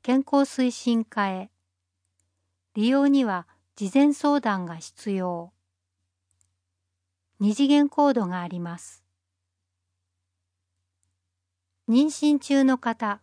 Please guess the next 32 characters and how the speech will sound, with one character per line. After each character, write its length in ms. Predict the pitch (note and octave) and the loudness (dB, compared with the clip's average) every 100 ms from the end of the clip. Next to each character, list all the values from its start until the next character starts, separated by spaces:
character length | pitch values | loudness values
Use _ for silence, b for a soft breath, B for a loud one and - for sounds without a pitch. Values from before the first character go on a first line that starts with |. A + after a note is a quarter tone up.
| _ | _
ご 140 | A3 | -2
利 160 | A3+ C4+ | 0 2
用 180 | C4+ B3+ | 2 0
く 140 | C4 | -2
だ 140 | B3 A#3+ | -4 -4
さ 240 | - G#3+ | -6 -6
い。 120 | D#3 _ _ _ _ _ _ | -8 _ _ _ _ _ _
出 240 | - A3+ | -6 -6
産 380 | - C#4 C4+ C4 | -2 -2 0 -2
子 180 | - A#3+ | -6 -6
育 300 | D#4+ C#4+ B3 | -2 -2 -4
て 160 | G3+ | -6
応 260 | F3+ F#3+ F#3+ | -6 -4 -4
援。 340 | F#3+ F#3 F#3 _ _ _ _ _ - | -6 -10 -16 _ _ _ _ _ -6
ゆ 140 | G#3 | -2
り 120 | C4+ | -2
か 160 | C#4 C4+ | 0 0
ご 200 | C4 B3+ | 2 -2
国 360 | - G#3+ B3+ | -6 -4 -2
分 260 | B3 A#3+ A#3 | 0 2 0
寺 280 | A3+ A3+ G#3 _ _ _ _ | -2 -8 -8 _ _ _ _
事 220 | B3+ B3+ | -4 -2
業。 480 | A#3 G3+ F#3 E3+ G3 _ _ _ _ _ _ _ _ _ _ _ _ _ _ _ _ | -2 -4 -8 -12 -20 _ _ _ _ _ _ _ _ _ _ _ _ _ _ _ _
国 280 | G#3 - C4+ | -10 -4 0
分 220 | C#4+ C4+ | 2 2
寺 120 | C4+ | 0
市 140 | - | -6
で 140 | G#3 F3+ | -10 -10
安 300 | F#3 A3 C4+ | -4 -2 0
心 240 | - C4+ | 2 0
し 80 | - | 0
て 240 | - A#3+ | -6 -6